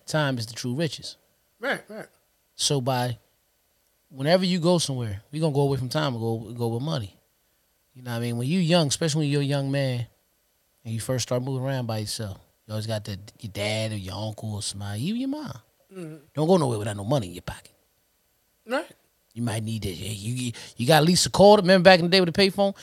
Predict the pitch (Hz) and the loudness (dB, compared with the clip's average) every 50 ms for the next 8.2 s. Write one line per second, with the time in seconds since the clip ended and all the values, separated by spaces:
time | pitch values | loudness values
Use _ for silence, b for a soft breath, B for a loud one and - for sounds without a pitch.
0 | B B B - 156 170 190 185 - - - - 202 214 220 214 208 175 180 175 | B B B 4 6 6 6 6 4 2 6 8 10 12 12 12 10 8 8 8
1 | 196 180 180 - - 208 208 208 202 214 233 233 254 277 294 - _ _ _ _ | 6 6 6 8 10 12 12 12 12 12 10 10 8 6 4 0 _ _ _ _
2 | _ _ _ _ _ _ _ 175 160 151 139 160 156 143 127 170 170 151 151 - | _ _ _ _ _ _ _ -18 -12 -2 2 2 4 6 6 6 6 4 6 10
3 | 196 214 220 202 226 262 294 277 226 190 190 190 196 196 196 208 214 175 185 220 | 10 12 12 12 12 12 12 12 12 10 8 8 8 8 8 8 6 6 6 6
4 | 226 - 190 - - 262 277 226 185 156 165 165 160 156 151 143 165 180 170 151 | 6 4 4 8 12 12 12 12 12 6 0 0 0 0 0 0 2 2 2 2
5 | 147 151 147 139 127 131 127 - - 196 175 151 127 - 131 - - - - - | 2 4 2 2 2 0 -2 -2 -2 -4 -4 -6 -8 -10 -12 -16 -16 -16 -20 -20
6 | _ _ 190 180 156 143 151 - _ _ _ _ _ _ - - 143 139 139 143 | _ _ -16 -14 -14 -14 -14 -18 _ _ _ _ _ _ -10 -4 0 0 2 0
7 | 147 151 151 143 131 120 123 120 - - 156 147 131 127 131 156 127 110 - 135 | 0 -2 -4 -4 -2 -2 -2 -2 0 0 0 0 0 0 0 0 0 0 0 0
8 | 131 120 - - | 0 0 0 -2